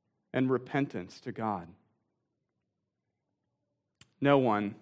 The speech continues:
not even this publican, likes to be in such a position.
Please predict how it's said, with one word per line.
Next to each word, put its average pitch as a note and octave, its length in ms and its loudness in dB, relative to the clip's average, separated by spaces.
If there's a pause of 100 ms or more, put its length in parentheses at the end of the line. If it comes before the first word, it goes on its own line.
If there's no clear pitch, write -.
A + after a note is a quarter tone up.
not C#3+ 180 6
even D3 240 6
this C#3 160 2
publican, B2 800 2 (420)
likes C#3+ 420 4
to D3 120 -2
be A#2+ 560 -2
in A#2+ 160 -8
such - 480 -2
a G#2 60 -10
position. F#2 580 -12